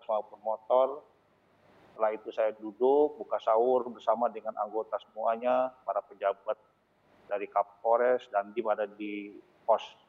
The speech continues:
pantau, belah kiri. Nah, pada saat itulah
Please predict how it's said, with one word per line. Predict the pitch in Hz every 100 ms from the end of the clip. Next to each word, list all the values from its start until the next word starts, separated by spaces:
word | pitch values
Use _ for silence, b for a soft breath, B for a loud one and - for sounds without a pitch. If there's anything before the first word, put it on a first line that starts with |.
| -
pantau, | 110 117 127 131 139 143 - _
belah | 113 107 -
kiri. | 120 127 131 135 135 - _ _ _ _ _ - _ - _
Nah, | 107 -
pada | 110
saat | - 120
itulah | 127 160 127